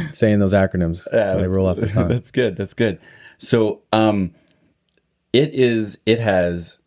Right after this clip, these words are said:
Speaker 1: union members, and there's more than one union too in this group, right?
Speaker 2: Yeah, there are other unions. So the main union, uh, representing B C public servants is the B C G U, B C
Speaker 1: Mm-hmm.
Speaker 2: General Employees Union. There are others like the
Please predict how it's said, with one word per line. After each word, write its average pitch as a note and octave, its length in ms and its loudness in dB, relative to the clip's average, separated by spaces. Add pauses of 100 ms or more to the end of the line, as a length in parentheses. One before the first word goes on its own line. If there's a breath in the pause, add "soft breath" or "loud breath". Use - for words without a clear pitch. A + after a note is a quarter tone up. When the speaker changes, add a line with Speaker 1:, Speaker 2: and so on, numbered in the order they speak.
(440)
Speaker 1:
union A#2 400 0
members, A2+ 560 -2
and A2 100 2
there's A2+ 140 0
more C3+ 140 2
than A2 120 -2
one A#2 180 2
union E2 300 -2
too F#2+ 380 -2
in F2+ 120 -2
this D#2 140 -6
group, - 240 -10
right? G#2+ 260 -6 (760 soft breath)
Speaker 2:
Yeah, C#3 400 2
there C3+ 300 2
are C#3 120 0
other C#3 240 2
unions. B2+ 500 2
So A#2+ 200 2
the A#2+ 180 0
main D3+ 480 4
union, A#2+ 640 0
uh, G#2+ 140 2
representing G#2 640 0
B G2+ 120 -2
C F#2+ 140 -4
public G2 280 -2
servants G2 340 -4
is F#2 140 -6
the F#2 140 -4 (340)
B A#2 160 4
C A2 180 0
G G2+ 140 -2
U, G2+ 520 -2
B G#2+ 140 2
C G2 340 0
Speaker 1:
Mm-hmm. F#2+ 80 -10
Speaker 2:
General G2 420 2
Employees G2 680 0
Union. F2+ 320 -2 (500 soft breath)
There A2+ 320 4
are G#2 160 2
others A2 640 2
like F#2 260 2
the F2+ 420 0